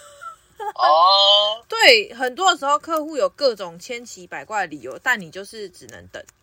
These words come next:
Speaker 2: 对。
Speaker 1: 嗯哼。
Speaker 2: 所以等的时候你也不能心情不好，然后你又不能没有产值，所以你就要想办法打发时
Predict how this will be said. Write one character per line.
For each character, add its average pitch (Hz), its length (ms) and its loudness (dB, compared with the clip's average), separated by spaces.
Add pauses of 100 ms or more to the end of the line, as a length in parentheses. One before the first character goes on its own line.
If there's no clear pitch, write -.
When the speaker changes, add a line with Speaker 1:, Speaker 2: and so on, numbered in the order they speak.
(360)
Speaker 2:
对。 156 240 -16
Speaker 1:
嗯 98 180 -20
哼。 - 300 -20
Speaker 2:
所 320 120 -2
以 349 60 0
等 247 180 4
的 196 140 -4
时 214 80 -14
候 262 160 0
你 269 80 -14
也 208 100 -4
不 208 140 -10
能 202 180 -6
心 220 160 -14
情 185 200 -18
不 208 120 -14
好， - 240 -20 (140)
然 190 140 -4
后 269 100 2
你 262 80 -10
又 226 100 -6
不 247 160 -10
能 208 140 -4
没 190 100 -10
有 196 120 -8
产 - 300 -14
值， - 180 -16 (560)
所 262 240 0
以 262 180 -4 (460)
你 190 80 -20
就 208 60 2
要 156 100 4
想 170 180 -8
办 202 120 -6
法 180 60 -4
打 127 160 -16
发 151 160 -16
时 - 200 -20